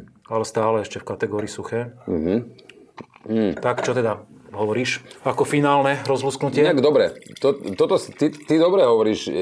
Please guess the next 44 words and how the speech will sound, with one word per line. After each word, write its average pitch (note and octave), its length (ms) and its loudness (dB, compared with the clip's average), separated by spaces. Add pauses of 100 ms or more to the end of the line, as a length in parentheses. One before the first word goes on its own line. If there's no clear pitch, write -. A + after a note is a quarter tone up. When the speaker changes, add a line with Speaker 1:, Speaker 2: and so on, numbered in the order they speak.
Speaker 2:
akože F#2+ 200 0
tieto G2 220 4
veci, G2 220 0
máš G#2+ 200 -2
to - 100 0
asi G2 240 0
aj F#2 120 6
viacej. F#2+ 420 2 (180)
Speaker 1:
Ale A2+ 300 0 (200)
<laughs> D3+ 280 0
vôbec E3 160 2
nemusí D#3 300 0
byť D3+ 80 -2
pravda E3+ 280 2
zase, G2+ 220 -6
vieš? A#2 160 0
Speaker 2:
Ja F#2 140 4
viem, F#2 320 2
ale F2 420 2 (560)
je F#2 560 2 (280)
ten G#2+ 180 0
tramín G#2 340 2
veľmi F2+ 280 0
presný. D#2 520 -2 (640)
Pre - 220 0
mňa G2 120 2
je F#2 100 0
ten E2+ 120 0
tramín D#2+ 300 0
ter-, - 260 -6
presný. - 460 -6
A E2 100 -4
môže G#2 220 2
to - 80 -2
byť F#2+ 160 -2
ten F2 140 2
Devín, D#2+ 600 -2
teda, D#2+ 460 -4 (120)
ale F2 220 0
tramín A#2+ 320 0
je F#2 80 0
to, F#2 100 0 (140)
akože, F#2 420 0 (280)
neviem. C#2+ 480 -2